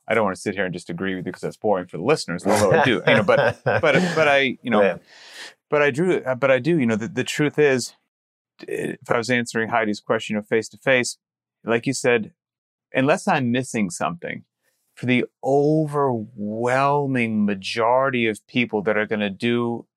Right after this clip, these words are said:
Speaker 1: a well-programmed workout of the day, I mean, I can count on one hand the number of times that it didn't serve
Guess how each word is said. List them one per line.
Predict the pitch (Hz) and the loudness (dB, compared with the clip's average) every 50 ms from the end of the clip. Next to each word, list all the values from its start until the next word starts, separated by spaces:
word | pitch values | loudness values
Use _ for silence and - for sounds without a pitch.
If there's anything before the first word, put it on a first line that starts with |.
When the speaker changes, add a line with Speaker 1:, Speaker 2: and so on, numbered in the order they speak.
| _ _ _ | _ _ _
Speaker 1:
a | 107 110 | -2 -2
well-programmed | 104 104 117 123 123 120 - _ 131 127 127 123 113 123 123 120 117 107 87 | 2 2 2 2 2 0 -2 _ -2 -2 -2 0 -2 -2 -2 -2 -2 -2 -2
workout | 110 113 117 - - 117 113 110 | -2 -2 -2 0 0 -2 -2 -2
of | 95 | -4
the | 95 | -6
day, | 92 87 113 113 113 104 101 98 95 _ _ _ _ _ _ _ _ _ _ _ _ _ _ _ _ _ _ _ _ - | -4 -2 0 2 4 4 2 0 -2 _ _ _ _ _ _ _ _ _ _ _ _ _ _ _ _ _ _ _ _ -14
I | - - - - - - 62 76 80 80 98 135 | -12 -12 -10 -10 -10 -8 -8 -6 -6 -4 -4 -2
mean, | 135 123 117 | -2 0 2
I | 104 131 147 | 2 2 2
can | 147 - 123 113 | 0 -2 -4 -6
count | 110 - - 135 135 135 135 135 131 | -6 -4 -2 -2 0 0 -2 -4 -4
on | 120 113 107 104 101 | -4 -2 -2 -2 0
one | 104 113 123 127 120 113 | 0 0 2 2 0 -2
hand | 104 90 87 110 120 123 123 123 117 104 98 95 87 87 | -4 -8 -6 -4 -2 0 2 2 2 2 0 -2 -4 -8
the | - 98 | -10 -6
number | 101 107 104 104 107 104 | -4 -2 -2 0 -2 -2
of | 92 85 | -4 -6
times | - - - 113 110 107 104 101 104 | -10 -6 -4 -2 0 0 0 -2 -4
that | 104 95 | -6 -6
it | 95 85 - | -8 -8 -6
didn't | - 120 113 107 98 90 | -4 -2 -2 -2 -2 -4
serve | - - - 120 117 110 110 107 104 98 - | -6 -6 -2 0 2 2 2 2 0 -2 -6